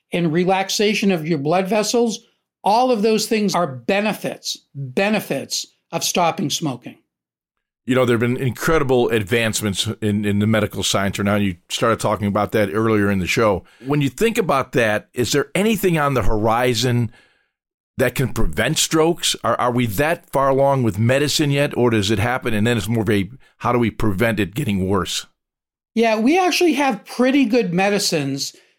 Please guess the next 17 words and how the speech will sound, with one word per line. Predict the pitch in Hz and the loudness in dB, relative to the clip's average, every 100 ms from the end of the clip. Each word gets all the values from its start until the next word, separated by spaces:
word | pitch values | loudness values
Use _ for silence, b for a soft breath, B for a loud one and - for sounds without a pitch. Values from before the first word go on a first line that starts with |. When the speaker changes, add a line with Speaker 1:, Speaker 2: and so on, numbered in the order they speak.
| _ | _
Speaker 1:
to | - 202 190 185 180 175 - | -4 0 2 4 2 -2 -4
prevent | 196 160 190 220 240 - _ | -2 0 0 0 0 -4 _
or | 175 170 | -2 0
to | 160 | -2
treat | - 233 226 - | -2 -2 0 -2
the | |
risk | 151 131 196 - | -2 0 0 0
factors | 220 208 208 202 180 | 0 -2 0 -2 0
of | 185 | -2
stroke, | - 220 202 220 - b b b | -2 2 2 0 -6 b b b
like | 170 165 | -4 -2
high | 156 175 | -2 -2
blood | 151 160 185 185 | 0 0 0 0
pressure, | 196 185 - 175 | 0 2 0 0
diabetes, | 160 151 139 202 196 196 190 185 - b b - | 0 -2 0 2 2 2 2 -2 -6 b b -8
high | - 180 | -4 -2
cholesterol. | 175 170 180 190 - 196 190 190 196 | -2 0 0 0 0 2 4 2 0